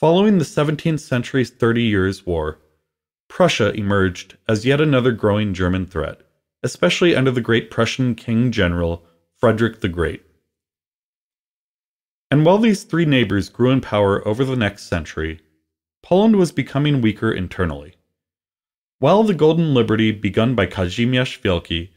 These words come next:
had been a wonderful move towards equality, it also had the potential to weaken centralized power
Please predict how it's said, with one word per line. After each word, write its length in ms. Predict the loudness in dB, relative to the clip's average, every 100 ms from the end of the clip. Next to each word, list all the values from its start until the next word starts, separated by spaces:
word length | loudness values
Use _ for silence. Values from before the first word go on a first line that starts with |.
| _ _
had 200 | -2 0
been 160 | 2 2
a 60 | 4
wonderful 640 | 2 2 0 0 -2 -2
move 460 | 0 0 0 -4 -8
towards 420 | -2 0 0 -2
equality, 640 | -6 0 0 0 -4 -8 _ _ _ _ _
it 120 | -2
also 340 | 2 0 2 0
had 180 | 0 0
the 80 |
potential 680 | -2 -4 -4 -6 -4 -6 -6 _
to 100 | -8
weaken 340 | -4 -2 0 -2
centralized 720 | -2 -4 -2 0 2 0 -6
power 420 | -4 -2 -2 -8